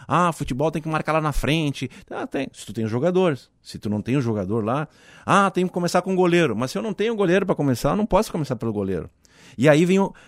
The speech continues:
vem assim, o contraditório. Na minha época,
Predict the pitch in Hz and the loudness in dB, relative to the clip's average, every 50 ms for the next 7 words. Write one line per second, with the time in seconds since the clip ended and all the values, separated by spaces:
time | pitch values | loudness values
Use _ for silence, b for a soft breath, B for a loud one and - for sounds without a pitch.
0 | b b - 123 165 175 165 - 180 185 180 - 151 - - 180 208 202 185 180 | b b -4 -2 -2 -2 -2 -2 -4 -4 -4 -4 -6 -2 0 0 0 0 0 0
1 | 160 175 160 - 135 120 110 95 95 92 - _ _ _ _ _ _ _ _ _ | 2 2 2 4 4 2 2 2 -2 -6 -10 _ _ _ _ _ _ _ _ _
2 | - - - 120 151 147 160 190 220 220 175 156 165 208 269 254 - 196 - 123 | -20 -8 -2 0 0 2 2 2 2 2 2 2 2 0 0 -4 -8 -8 -6 -6
3 | 107 101 | -6 -6